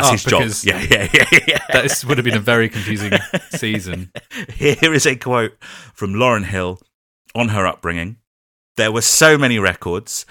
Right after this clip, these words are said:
Speaker 1: so much music constantly being played. My mother played the piano,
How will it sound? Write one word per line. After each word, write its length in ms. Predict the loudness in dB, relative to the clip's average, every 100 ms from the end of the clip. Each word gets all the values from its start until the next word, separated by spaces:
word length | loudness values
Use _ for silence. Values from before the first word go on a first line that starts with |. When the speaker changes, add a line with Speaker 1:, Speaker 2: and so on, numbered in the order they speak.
| -20 -20 _
Speaker 1:
so 320 | -4 4 4
much 220 | 4 -2
music 320 | -4 -4 -6 -8
constantly 380 | -12 -10 -12 -6
being 180 | -6
played. 400 | -6 -4 -4 -4 -10 -20 _
My 120 | -2
mother 220 | 2 0 -2
played 240 | -4 -6
the 60 | -8
piano, 420 | -8 -4 -2 -4